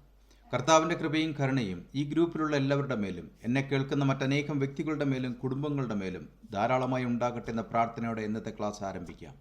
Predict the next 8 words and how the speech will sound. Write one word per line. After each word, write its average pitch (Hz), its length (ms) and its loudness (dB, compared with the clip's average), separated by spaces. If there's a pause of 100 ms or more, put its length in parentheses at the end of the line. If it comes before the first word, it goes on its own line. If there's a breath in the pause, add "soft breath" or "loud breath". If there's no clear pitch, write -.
(840 soft breath)
ഇന്ന് 214 260 6 (520 loud breath)
നമ്മൾ 143 200 6 (100)
പഠിക്കുന്നത് 151 460 4
ഉൽപ്പത്തി 147 480 0
പുസ്തകം 131 360 0
നാൽപതാം 135 540 2
അധ്യായമാണ്. 101 640 -4 (800 soft breath)
ഈ 170 100 2